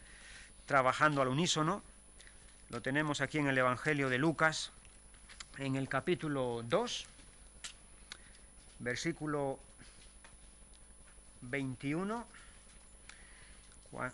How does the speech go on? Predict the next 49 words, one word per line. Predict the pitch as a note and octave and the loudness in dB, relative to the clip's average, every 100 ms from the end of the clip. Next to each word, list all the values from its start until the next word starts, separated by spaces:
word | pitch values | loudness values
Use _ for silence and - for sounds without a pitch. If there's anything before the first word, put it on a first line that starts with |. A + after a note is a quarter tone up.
| - | -6
cumplidos | - C3 A#2+ E3+ E3+ D#3 | -4 -2 2 6 6 6
los | D3 | 4
ocho | D3 - D3 | -2 -2 0
días | E3+ E3+ | 2 2
para | - D#3 | 2 2
circuncidar | C#3+ D3 - C#3 C#3+ C#3+ C#3 | 2 -2 -2 -4 2 6 6
al | C#3 | 6
niño, | E3+ F#3 F#3+ | 4 2 2
le | F3+ | 2
pusieron | D3 C#3 D#3 D#3 C#3 | 0 -2 -2 -2 -2
por | C3+ | -2
nombre | C#3+ E3+ D#3+ | -2 -2 -2
Jesús, | C#3+ C3+ B3 A#3 - - - - | -2 -2 -2 -2 -4 -6 -10 -10
el | C#3 | -8
cual | - D#3 | 0 2
le | D3+ | 2
había | D3 C#3+ | 0 0
sido | D3+ C#3+ | -2 -2
puesto | E3 D#3 D3+ | -2 -4 -4
por | C#3+ | -2
el | C#3+ | 4
ángel | D#3+ E3 D#3+ D3+ | 4 4 0 0
antes | E3+ D#3+ | 0 -2
que | - | -6
fuese | D3 D#3 D3+ | -4 -2 0
concebido. | D3+ C#3 D3 C#3 A#2+ - - - - - | -2 0 0 0 -2 -8 -10 -10 -10 0
Y | E3 | 0
cuando | - F3 E3+ | 6 6 6
se | E3 E3 | 2 0
cumplieron | D#3 D3 F#3+ B3 B3 | 0 2 6 8 8
los | F#3+ | 6
días | D#3+ A#3 | 6 4
de | G#3 | 6
la | G3 | 4
purificación | E3+ E3 D#3+ D#3+ D3 G3 | 4 0 0 0 2 2
de | F3 F3+ | 4 4
ellos, | F3 F3 | 4 0
conforme | - D3+ - F#3+ A3+ G3+ | -2 -4 -2 0 2 2
a | |
la | E3+ | 2
ley | E3+ | 2
de | |
Moisés, | D#3+ D3+ F3 E3 | 0 0 0 0
le | D#3+ | 0
trajeron | D3+ C#3 F3 F#3 | 0 0 2 2
a | E3 | 2
Jerusalén | D#3 D3 D3+ D#3+ F3 | 0 -2 0 0 2
para | D#3 C#3 | 0 0
presentarle | - - B2 D3 D#3 D#3+ | -2 -2 0 0 0 -2